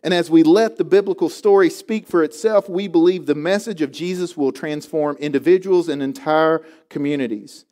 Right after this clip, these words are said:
Many people have misunderstood the Bible as a collection of inspirational quotes or a divine instruction manual dropped from heaven.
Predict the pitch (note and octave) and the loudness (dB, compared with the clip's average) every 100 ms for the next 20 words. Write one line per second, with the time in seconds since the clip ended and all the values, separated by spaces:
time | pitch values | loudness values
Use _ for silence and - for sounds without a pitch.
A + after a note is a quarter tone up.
0 | _ _ _ - F3+ F#3+ F#3 G#3 F#3 E3 | _ _ _ -4 -2 -2 -2 -2 2 2
1 | D#3+ F3 F#3+ G3 F3 E3 - A#3 A#3+ E3+ | 2 4 4 2 -2 -2 -2 -2 -2 -4
2 | - D#3 D3 C#3+ D#3+ D#3+ E3 E3 E3+ F3+ | -4 0 2 4 4 4 0 0 2 2
3 | - E3+ - F3+ F3+ - F3 F3 E3+ E3 | -2 -10 -8 -8 -8 -4 -2 -2 -4 -8
4 | C#3+ - A3 F#3 D3 - D3 C#3 D#3 D#3+ | -6 0 2 2 0 -2 0 2 2 2
5 | E3+ D#3+ D3+ C3+ G3 G3 - D#3+ C#3 C#3 | -2 -4 -8 -4 -2 -2 -2 -6 -4 -4
6 | C#3 C3 D3 D#3 D3+ C#3+ C3+ D3+ C#3 A#2+ | -2 -2 2 2 0 -10 -2 0 0 -2
7 | G2 | -10